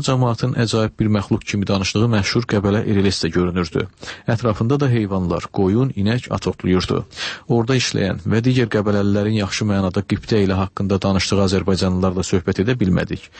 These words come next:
Rayonda bir neçə kənddə cəmaatın sağlamlığında ciddi problemlər olması barədə deyilənləri rayon mərkəzi xəstəxanasında şərh etmədilər. Xəstəxananın rəhbərliyi bu mövzuda suallardan yayınıb,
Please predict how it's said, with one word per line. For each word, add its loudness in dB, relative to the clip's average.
Rayonda 2
bir 0
neçə 0
kənddə -2
cəmaatın 0
sağlamlığında 0
ciddi -2
problemlər 0
olması 0
barədə 2
deyilənləri 2
rayon 0
mərkəzi -2
xəstəxanasında -2
şərh 2
etmədilər. -2
Xəstəxananın 2
rəhbərliyi 0
bu 2
mövzuda 0
suallardan 0
yayınıb, 0